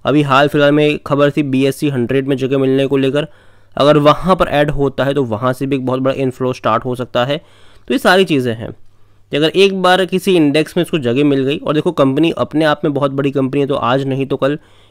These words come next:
इसको किसी ना किसी इंडेक्स में जगह ज़रूर मिलने वाली है। बहुत सारे इनके बिजनेस हैं यहाँ पर,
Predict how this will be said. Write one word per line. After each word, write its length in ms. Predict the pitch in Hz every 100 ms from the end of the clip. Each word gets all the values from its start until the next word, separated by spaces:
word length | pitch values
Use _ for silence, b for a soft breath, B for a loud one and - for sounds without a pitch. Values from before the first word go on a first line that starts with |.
| -
इसको 220 | 123 147
किसी 200 | 135 151
ना 80 | 147
किसी 180 | 143 151
इंडेक्स 400 | 127 127 123 147
में 80 |
जगह 240 | 123 117 131
ज़रूर 300 | 113 113 110
मिलने 260 | 107 101
वाली 300 | 101 95 95 104
है। 60 | 123 b b b b
बहुत 220 | 143 160 165
सारे 180 | 165
इनके 180 | 165 160
बिजनेस 440 | 143 131 143 143 156
हैं 60 |
यहाँ 240 | 143 131 135
पर, 220 | 151